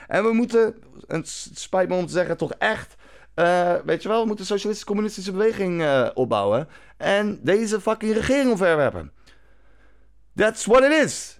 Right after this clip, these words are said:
That's what it is. En natuurlijk gebeurt dat niet gelijk. Ik ben niet een fucking anarchist. Ik be-, begrijp dat er allemaal stappen, eh, weet je wel, in between zijn. Ik moet ook even, nu ik al jullie, eh, organisaties noem, eh,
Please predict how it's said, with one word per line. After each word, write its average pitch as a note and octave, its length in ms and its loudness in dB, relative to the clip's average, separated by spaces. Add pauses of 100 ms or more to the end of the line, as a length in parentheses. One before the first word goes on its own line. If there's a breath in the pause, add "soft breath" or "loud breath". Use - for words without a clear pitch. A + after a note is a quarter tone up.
(120)
That's F3+ 200 0
what A3 160 2
it G#3+ 80 0
is. A#2+ 160 2
En C#3 80 0
natuurlijk B3 380 2
gebeurt F#3+ 320 2
dat E3 100 -6
niet E3+ 140 -2
gelijk. B2+ 420 0
Ik C3+ 160 -6
ben F3+ 220 -2
niet F#3+ 360 -4
een D#3 160 -2
fucking D3 240 -4
anarchist. B2+ 560 -2
Ik C3+ 120 -8
be-, D#3 160 -2
begrijp D#3+ 400 -2
dat D3 140 0
er C3 80 -2
allemaal C3+ 280 2
stappen, A2+ 480 0 (880 soft breath)
eh, F#2+ 440 2 (580)
weet A#2 200 -6
je D3+ 60 0
wel, E3 80 4
in D#3 100 0
between F#3 380 0
zijn. E3 440 0 (640)
Ik E3 120 -2
moet G3+ 200 0
ook A3 220 2
even, D3 320 0
nu C#3 120 2
ik B2 60 -2
al B2 160 2
jullie, A2 280 -2
eh, G#2 240 2
organisaties G#2+ 520 -2
noem, G#2 240 -4
eh, G2 80 -4